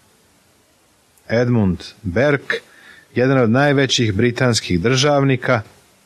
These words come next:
kada je čuo poruku evanđelja, rekao je:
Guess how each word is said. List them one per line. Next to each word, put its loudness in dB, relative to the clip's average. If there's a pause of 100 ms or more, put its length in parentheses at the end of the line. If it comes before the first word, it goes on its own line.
(200)
kada 0
je 2
čuo -2
poruku -2
evanđelja, 2 (600)
rekao 0
je: 0